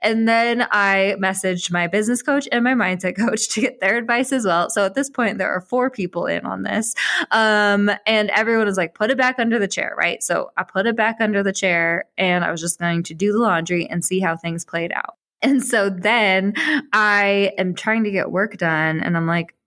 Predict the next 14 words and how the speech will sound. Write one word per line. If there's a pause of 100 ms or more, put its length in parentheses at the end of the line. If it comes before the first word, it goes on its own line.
staring
at
this
engagement
ring
under
the
frickin'
chair
in
our
living
room
that's